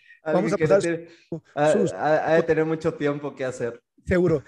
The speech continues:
Speaker 2: Dice
Speaker 1: <laughs>
Speaker 2: Mauricio, mira, dice Mauricio, "Pensándolo bien, creo que la técnica es la base, ya que si se me cambia mi Rupes por una DeWalt,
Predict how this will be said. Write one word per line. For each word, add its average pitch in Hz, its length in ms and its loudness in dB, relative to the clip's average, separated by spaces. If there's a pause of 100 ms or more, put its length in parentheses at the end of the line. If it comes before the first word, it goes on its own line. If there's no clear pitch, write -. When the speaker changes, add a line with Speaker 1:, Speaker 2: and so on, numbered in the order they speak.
(160)
Speaker 2:
Dice 262 240 0
Speaker 1:
<laughs> 196 240 -4
Speaker 2:
Mauricio, 285 480 -2
mira, 220 180 0
dice 240 200 -6
Mauricio, 233 420 -6 (480)
"Pensándolo 269 680 0
bien, 277 480 -4
creo - 240 0
que 226 100 -2
la 175 120 0
técnica 220 440 -4
es 170 120 -8
la 170 140 0
base, 202 400 -4
ya 170 200 -4
que 190 160 0
si - 160 -6
se 165 120 -4
me 147 140 -4
cambia 180 380 2
mi 151 180 -2
Rupes 185 540 -2 (360)
por 160 180 2
una 202 220 0
DeWalt, 233 480 4